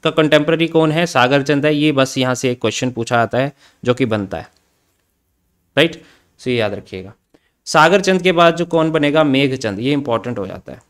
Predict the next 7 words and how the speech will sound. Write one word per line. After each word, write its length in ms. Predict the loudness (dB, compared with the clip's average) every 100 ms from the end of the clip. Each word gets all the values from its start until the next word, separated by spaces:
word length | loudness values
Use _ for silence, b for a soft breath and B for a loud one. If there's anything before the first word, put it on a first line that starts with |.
| _ _ _ _ _ -10
मेघचंद। 480 | -4 -4 -4 -12 -14 _ _ _ _ _ -8
ये 60 | -4
तीनों 320 | 0 2 2
इंपॉर्टेंट 540 | 0 -4 -6 -10 -14
है। 80 | -18 _ _ _ _ _
ये 140 | 0 2
जो 360 | 2 0 -4